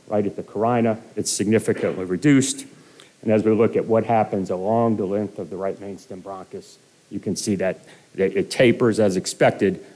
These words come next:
but C F is always smaller than non-C F. We wanted to look at more distal airways, but as you can see, this is about as much of the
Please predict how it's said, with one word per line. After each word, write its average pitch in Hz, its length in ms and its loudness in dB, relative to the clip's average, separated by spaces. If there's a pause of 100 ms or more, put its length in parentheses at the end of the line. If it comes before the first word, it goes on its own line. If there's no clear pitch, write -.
(160)
but - 120 -8
C 104 240 0
F 95 200 0
is 92 120 -4
always 90 420 -6
smaller 90 500 -4 (800)
than 117 180 4
non-C 98 480 -2
F. - 220 -12 (640)
We 160 80 4
wanted 185 300 6
to 151 80 4
look 147 200 4
at 135 100 2
more 131 180 6
distal - 580 0
airways, 185 640 4
but - 220 -4
as 123 180 4
you 127 100 2
can 117 160 -2
see, 147 360 2
this 143 260 0
is 156 100 2
about 131 460 4
as 107 140 2
much 123 300 0
of 131 80 -2
the 117 140 0